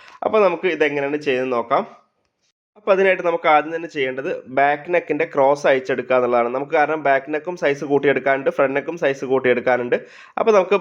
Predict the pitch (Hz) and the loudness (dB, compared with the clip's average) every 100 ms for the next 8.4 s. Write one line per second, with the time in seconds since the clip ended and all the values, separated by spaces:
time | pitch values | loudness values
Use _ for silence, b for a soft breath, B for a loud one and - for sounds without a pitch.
0 | 151 156 147 147 165 185 185 156 143 143 | 0 0 0 0 -4 -2 -2 2 2 2
1 | 185 139 131 - 160 143 135 131 131 180 | 2 0 0 -2 2 2 2 -4 -8 -4
2 | 139 131 139 139 185 196 127 123 139 143 | -2 0 -2 -4 -4 -2 2 2 2 0
3 | 127 127 120 123 123 123 123 123 139 131 | -2 -2 -2 0 -2 0 -2 -2 -2 -6
4 | 131 143 139 - 147 147 131 - 156 135 | -4 -2 -2 -4 -6 0 0 -2 -6 -2
5 | 123 117 131 127 123 - 135 127 147 135 | 0 0 -2 -6 -6 0 2 2 0 -2
6 | 135 127 123 120 143 123 117 120 - B | -2 -2 -2 0 2 2 2 -2 -2 B
7 | B B B - 190 190 180 156 151 147 | B B B -2 2 2 0 0 0 0
8 | 160 160 190 | -4 -4 -6